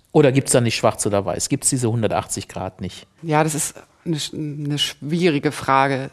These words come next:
Speaker 2: sag ich jetzt mal so. Also es ist so, wenn du, kommt ja auch immer drauf an, wie alt du bist, ja? Also ich
Speaker 1: Mhm.
Speaker 2: war ja damals, äh, gerade mal so, ja, gerade am Anfang der Pubertät, als die Wende war.
Speaker 1: Ja.
Speaker 2: Ich sag ja, irgendwie dreizehn,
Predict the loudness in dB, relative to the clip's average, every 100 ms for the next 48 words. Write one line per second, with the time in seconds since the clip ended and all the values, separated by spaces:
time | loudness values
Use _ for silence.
0 | -8 -8 -8 -6 -6 -4 -4 -4 -4 -4
1 | -6 -4 -2 0 0 -2 -4 -6 -8 _
2 | _ -20 -8 -4 -2 -2 -2 -2 -2 -2
3 | -4 -4 -4 -4 -6 -8 -4 -6 -4 0
4 | 2 4 2 0 -4 -2 0 0 -4 -8
5 | -6 -8 -6 -4 -2 -2 -4 -6 -12 -14
6 | _ -18 -16 -14 -14 -6 -4 -4 -2 0
7 | -2 -2 -4 0 0 0 -2 0 0 2
8 | -2 -4 -12 _ 2 2 2 0 -2 -4
9 | -6 -4 0 0 -2 -8